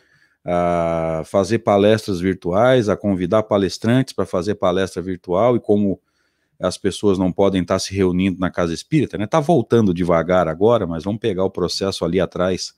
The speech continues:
na parte mais intensa da pandemia, quando a gente não podia se reunir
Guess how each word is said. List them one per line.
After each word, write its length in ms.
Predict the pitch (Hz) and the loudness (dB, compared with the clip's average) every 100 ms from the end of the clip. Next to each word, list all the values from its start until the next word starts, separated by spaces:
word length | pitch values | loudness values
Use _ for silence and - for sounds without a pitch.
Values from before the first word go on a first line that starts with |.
| _ _ _ _ - - - - | _ _ _ _ -16 -16 -16 -8
na 180 | 90 | -8
parte 340 | 82 95 95 92 | 0 0 0 0
mais 260 | 90 92 | 0 0
intensa 480 | 90 87 98 92 - | 0 -2 0 0 0
da 100 | 85 | -4
pandemia, 460 | - 90 85 87 101 | -2 -4 -2 0 0
quando 220 | 101 95 | -2 -2
a 20 | |
gente 220 | 95 95 | -2 -2
não 100 | 95 | -6
podia 320 | 90 95 92 92 | -4 -4 -2 -4
se 160 | - | -4
reunir 400 | 98 98 90 87 | -2 -2 -2 -4